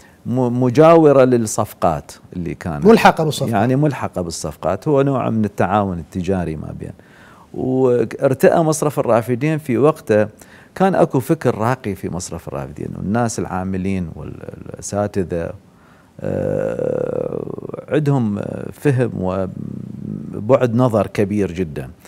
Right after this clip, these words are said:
Speaker 1: آه، تعرف المصرف يعمل، آه، هو المصرف يقدم منتج يعني، والمنتج مالته هو الخدمات اللي يقدمها للزبائن، وعلى أثرها ياخذ عمولات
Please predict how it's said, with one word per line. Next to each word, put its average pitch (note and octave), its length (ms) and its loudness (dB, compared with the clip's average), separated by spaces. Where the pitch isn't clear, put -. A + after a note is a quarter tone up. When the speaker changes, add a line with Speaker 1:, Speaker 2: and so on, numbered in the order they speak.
Speaker 1:
آه، - 100 -8
تعرف E3 380 4
المصرف C3 560 2
يعمل، A#2 520 2
آه، G2+ 440 -4
هو A#2+ 280 0
المصرف C3 480 -4
يقدم D3 480 2
منتج B2+ 420 0
يعني، D2 360 -10
والمنتج B2+ 520 2
مالته A2+ 340 0
هو A2 360 0
الخدمات C3 640 0
اللي G2 120 0
يقدمها G2+ 500 0
للزبائن، E2+ 580 -4
وعلى - 340 -2
أثرها E3 340 2
ياخذ E3 440 2
عمولات C#3 560 2